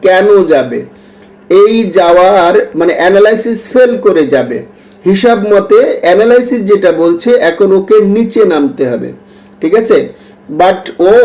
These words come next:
মাঝে মাঝে ক্রিয়েটিভিটি ফেল করবে। এখন কেন করবে? সামনে মার্কেটকে যদি বাড়াতে হয় তাহলে দেখেন জিপি, এরপরে আপনার মনে করেন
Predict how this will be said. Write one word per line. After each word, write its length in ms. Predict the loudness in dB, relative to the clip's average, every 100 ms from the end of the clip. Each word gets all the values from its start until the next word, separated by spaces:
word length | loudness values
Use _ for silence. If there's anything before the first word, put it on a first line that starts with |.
| 4 2 0 -8 -4
মাঝে 220 | 0 0 0
মাঝে 220 | 2 2 0 -4 -16 -20 -12
ক্রিয়েটিভিটি 760 | -6 -2 -2 -2 -10 -10 -8 -8 -2
ফেল 180 | 0 0 0
করবে। 260 | -2 0 -2 -2 -2
এখন 160 | 0 -2 0
কেন 140 | 0 0 0
করবে? 240 | 0 2 0 -2 -14 -20 -20 -16 -4
সামনে 300 | -2 2 2 2 2
মার্কেটকে 520 | -2 -2 -4 -4 -4 -2
যদি 160 | 0 -2 0
বাড়াতে 360 | 0 0 0 0 2
হয় 220 | 2 2 2
তাহলে 220 | 0 0 0
দেখেন 360 | 0 0 -4 -4 -12 -20 -20 -20 _ _ _ -20 -18 -10 -8 -4
জিপি, 420 | -4 -2 -2 -4 -6 -20 -20 -20 -20 -20 _ -2
এরপরে 300 | 0 0 2 2
আপনার 220 | 2 0 2
মনে 140 | 2 2
করেন 200 | 0